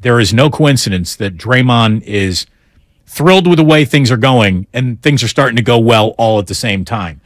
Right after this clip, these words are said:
As a matter of fact, last night, he,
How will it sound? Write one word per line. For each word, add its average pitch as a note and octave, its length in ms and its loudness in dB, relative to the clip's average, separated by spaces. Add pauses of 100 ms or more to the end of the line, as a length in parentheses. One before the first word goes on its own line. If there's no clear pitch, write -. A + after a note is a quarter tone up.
(240)
As A2 140 -8
a C3+ 40 2
matter E3 380 2
of E3 60 -2
fact, C#3 340 -2
last B2 340 -4
night, G2 340 -10 (520)
he, F#3+ 580 2